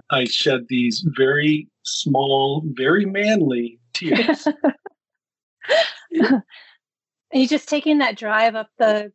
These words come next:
Speaker 2: going to the Sun Road too, uh, every time we go there together, we're both in tears just because it's such a, how do you not? You know, you're driving up this road and just mountains everywhere. Um, and it's just awe-inspiring. It doesn't,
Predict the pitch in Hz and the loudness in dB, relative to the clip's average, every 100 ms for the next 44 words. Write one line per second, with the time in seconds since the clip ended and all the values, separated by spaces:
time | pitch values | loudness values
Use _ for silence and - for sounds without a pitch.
0 | _ - 226 214 202 - 220 208 214 208 | _ 0 2 0 -4 -4 -2 0 2 0
1 | 202 190 247 220 208 202 196 214 196 - | 0 -2 0 2 2 2 0 0 -2 -2
2 | 226 220 208 226 214 214 208 240 202 208 | 0 0 0 -2 0 0 0 0 2 2
3 | 196 214 202 202 202 196 208 202 202 196 | -2 -2 0 0 -2 -2 -2 -2 -2 -2
4 | 254 214 214 208 - 226 - - 220 214 | -2 0 0 -2 -4 -4 -2 0 0 0
5 | - 240 - 240 208 - - 262 294 220 | -2 -4 -2 0 -2 -4 -4 -2 0 0
6 | 214 202 - _ 233 220 214 208 226 233 | 0 -2 -6 _ -2 0 0 0 0 0
7 | 233 214 - 220 - 226 220 214 220 220 | -2 -6 -2 -4 -2 0 0 0 -2 -6
8 | 214 _ _ _ _ 226 233 220 214 220 | -6 _ _ _ _ -4 0 0 0 -2
9 | 214 196 - 233 208 220 214 208 208 208 | -8 -8 0 2 2 0 2 2 0 -4
10 | 208 _ 240 214 214 208 214 240 226 214 | -10 _ 0 0 0 -6 -6 0 0 -2
11 | - - 240 - 208 220 214 - - - | -8 -6 -6 -2 0 0 -2 -6 -4 -2
12 | 214 214 214 220 - | 0 0 0 -4 -6